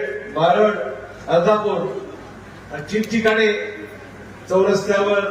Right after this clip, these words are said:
गावाच्या बाहेर पाठीवर बऱ्याच लोकांच्या गाठीभेटी घेऊन आज आम्ही अर्धापूरला आलेलो आहोत. मित्रो, कालची निवडणूक राज्याकरता महत्वाची होती, जिल्ह्याकरताही महत्वाची होती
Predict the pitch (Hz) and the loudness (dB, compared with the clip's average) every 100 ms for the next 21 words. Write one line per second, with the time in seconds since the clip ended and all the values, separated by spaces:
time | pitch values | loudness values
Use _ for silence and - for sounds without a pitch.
0 | - - - 160 180 180 185 180 180 175 | -6 -8 -2 2 4 2 2 4 4 4
1 | 175 202 196 180 - - - - - - | 0 2 4 4 2 -2 -8 -14 -16 -18
2 | - - 165 214 226 220 214 208 208 202 | -18 -2 4 6 6 2 -2 -4 -4 -4
3 | 180 185 - - 170 170 165 160 175 - | -4 -4 -6 -8 -4 0 0 0 -6 -6
4 | - - - - 156 165 170 170 - 151 | -12 -14 -16 -6 0 4 4 2 0 2
5 | 165 160 151 143 135 139 131 123 110 - | 2 0 -2 -2 0 0 0 -2 -4 -8
6 | - - - - - - - - - - | -14 -14 -16 -16 -16 -16 -16 -16 -14 -14
7 | - - 175 202 214 220 220 - - - | -12 2 4 8 10 10 6 -2 -10 -14
8 | - - - - - - - - - - | -16 -16 -16 -18 -18 -16 -16 -16 -14 -12
9 | - 180 214 220 214 220 226 226 226 214 | 4 6 8 8 8 8 8 8 8 6
10 | - - - - - - - - - - | 0 -6 -10 -12 -16 -16 -16 -16 -16 -16
11 | - - - 175 185 226 226 220 233 226 | -14 -4 6 6 8 6 4 2 2 6
12 | 214 220 220 220 226 214 220 233 214 226 | 6 6 4 4 6 6 6 2 2 -2
13 | - - - - - - - - - - | -6 -10 -10 -12 -10 -12 -12 -12 -12 -4
14 | 156 175 226 226 226 233 233 220 220 220 | 2 6 8 6 4 6 6 4 0 0
15 | 220 220 208 214 | 2 4 4 4